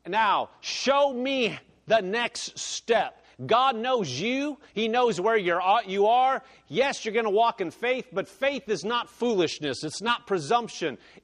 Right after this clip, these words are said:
Faith looks reality square in the eye and says, "Yes, this would be the next step. I can believe that," and takes the step.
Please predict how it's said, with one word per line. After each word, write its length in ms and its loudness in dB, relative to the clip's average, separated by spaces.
Faith 400 -2
looks 260 -2
reality 540 4
square 380 0
in 80 -2
the 60 2
eye 180 4
and 120 -4
says, 380 0
"Yes, 420 2
this 380 0
would 200 -2
be 160 -2
the 120 -2
next 320 -4
step. 320 0
I 220 2
can 200 -2
believe 560 0
that," 360 0
and 180 -6
takes 360 -2
the 120 -10
step. 580 -2